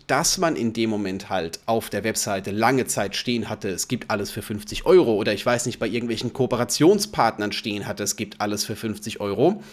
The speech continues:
und die merken sich das. Und dann kommt eine Nachricht nach dem Motto, ja, ich würd gern ein Fotoshooting bei dir buchen, fünfzig Euro stimmt ja noch. Und dann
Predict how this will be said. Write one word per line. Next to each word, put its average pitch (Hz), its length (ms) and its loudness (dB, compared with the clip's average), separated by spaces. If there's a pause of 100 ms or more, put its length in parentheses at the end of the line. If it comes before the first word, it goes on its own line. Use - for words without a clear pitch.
(200)
und 143 340 4 (640)
die 143 60 2
merken 160 300 4
sich - 180 -8
das. - 280 -16 (1120)
Und 147 100 4
dann 147 140 6
kommt 196 180 4
eine 202 60 8
Nachricht 139 500 0 (140)
nach 117 180 -2
dem 110 140 0
Motto, 160 380 4 (640)
ja, 139 280 4 (800)
ich - 80 -6
würd 131 120 -2
gern 127 120 0
ein - 40 -10
Fotoshooting 175 500 4
bei 156 100 4
dir 156 120 2
buchen, 156 280 0
fünfzig 156 300 -2
Euro 135 200 2
stimmt 160 260 4
ja 117 80 2
noch. - 260 -8 (420)
Und 135 140 2
dann 135 340 4